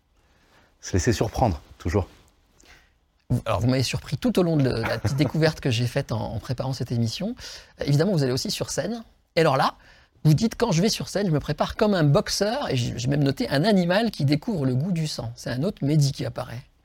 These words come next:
Speaker 1: C'est ça. C'est, euh, l'animal au, qui, qui apprend le goût du sang, c'est une citation d'Iggy Pop. Mais, euh, moi, j'ai un père qui a été entraîneur de boxe. J'ai, euh, cette formation, euh, au, au corps, à l'énergie.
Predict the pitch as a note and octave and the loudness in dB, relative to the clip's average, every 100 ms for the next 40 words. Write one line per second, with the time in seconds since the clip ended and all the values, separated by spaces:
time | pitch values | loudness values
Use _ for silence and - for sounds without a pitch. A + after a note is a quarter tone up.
0 | - - - - - F#2 G2 E2 - - | -18 -16 -16 -12 0 4 4 2 -2 -4
1 | - F2+ E2+ E2 E2 E2 D#2+ D#2+ E2 F2+ | 4 6 8 6 6 4 4 2 0 2
2 | G#2 G#2+ A#2 G2+ E2+ F2 D2 - - E2+ | 4 6 4 4 4 2 -2 -10 -6 -4
3 | D#2+ - F2 - G#2 F2+ E2+ F#2+ - A2+ | -4 -2 -2 0 0 2 0 -2 0 -2
4 | F2+ E2 - F2 - F#2+ E2+ E2 - C3+ | -2 -4 -4 -4 -2 -4 -4 -6 -2 -2
5 | - - - - - - - - E2 E2+ | -2 -20 -20 -16 -14 -14 -14 -2 2 4
6 | E2 D#2+ D2+ D2 C2 - - G#2+ G2+ E2 | 4 2 0 -2 -8 -10 0 2 2 4
7 | A#2 A2 - F2+ D#2+ G2+ F#2 G2 F2 E2 | 2 2 -4 0 0 0 0 -2 -2 0
8 | D#2 G#2 - - _ _ _ - - - | 0 0 -2 -16 _ _ _ -20 -20 -14
9 | - C#2+ F#2+ F#2 E2 D#2 - D#2 F#2+ F2 | -6 0 4 4 4 2 0 -4 -2 0
10 | E2 - G2 F#2 D#2+ D2 D2 C#2 B1+ - | 0 -2 -2 -2 -2 -2 -4 -6 -10 -16
11 | _ D2+ C#2+ C#2 A#1+ - _ _ _ _ | _ -4 -2 -4 -8 -16 _ _ _ _
12 | E2+ - B2 G2 E2 F2 E2+ D2 A2 C#3+ | -2 4 4 4 2 2 2 0 -2 -6